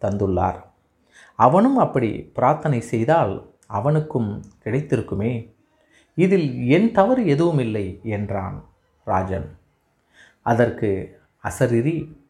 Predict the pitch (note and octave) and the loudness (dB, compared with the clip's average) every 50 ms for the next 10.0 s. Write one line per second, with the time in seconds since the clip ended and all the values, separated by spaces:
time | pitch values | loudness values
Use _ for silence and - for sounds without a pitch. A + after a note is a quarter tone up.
0 | _ _ _ _ _ _ _ _ - A#2+ B2+ C3 B2 A2+ - - - B2 B2 D#3 | _ _ _ _ _ _ _ _ -2 0 2 2 2 0 -2 -2 0 2 4 4
1 | F#3 - - G3 F#3+ F#3 F3+ - F3 E3 E3+ E3 E3 D#3 D#3 D#3 D#3+ D#3+ D#3 D#3 | 2 2 0 0 0 0 0 0 -2 0 2 2 2 2 2 2 2 2 2 2
2 | D3+ D3+ - B3+ C#4 D4+ C4+ G#3+ - - - - _ _ - A#2+ A#2 A2 - - | 2 2 2 2 2 2 2 -2 -2 -6 -14 -18 _ _ -4 -4 -4 -4 -4 -4
3 | - B2 B2 C3 - - A2+ - - - A2+ A2+ A2+ A2+ A2+ A2+ G#2 G2+ F#2+ G2+ | -2 -2 -2 -2 -2 -4 -6 -6 -2 0 0 2 2 2 0 0 -2 -2 -2 -4
4 | - C#3+ - - - F#2+ F#2 G2 G2 G2 G2 F#2+ F2+ - - - - _ _ _ | -6 -10 -14 -12 -8 -6 -4 -4 -4 -4 -4 -6 -6 -10 -12 -16 -20 _ _ _
5 | _ _ _ _ _ _ _ _ - - - _ - - A#2 C3 D3 F3+ F3+ D#3 | _ _ _ _ _ _ _ _ -20 -20 -20 _ 2 4 6 6 6 6 4 2
6 | D#3+ G3+ F#3 C#3+ D#3 F#3+ A#3+ A#3+ - - B3+ A#3 A#3 G#3+ A3+ G#3 - - D#3+ D#3 | 2 2 2 2 4 4 2 2 4 4 6 6 6 4 4 2 2 4 4 2
7 | - - - F3 E3 D#3 D3 - - C3 C3 B2 B2 A2 G2+ - - - _ _ | 2 2 -2 -2 -2 -2 -2 0 0 0 0 0 -2 -4 -6 -8 -12 -16 _ _
8 | _ _ _ _ _ _ _ _ _ - G#2 G2+ G2+ A#2 B2 C3+ C#3 C#3+ D3+ D3 | _ _ _ _ _ _ _ _ _ -10 -6 -4 -2 0 2 4 4 4 4 4
9 | D#3+ D#3+ F3 A3+ C#4 C4 F3+ D3 C#3+ C3+ - - D3 C3 A2 G2+ F#2+ G2 - - | 2 2 2 2 0 2 2 2 2 2 0 0 0 0 0 0 -2 -6 -10 -16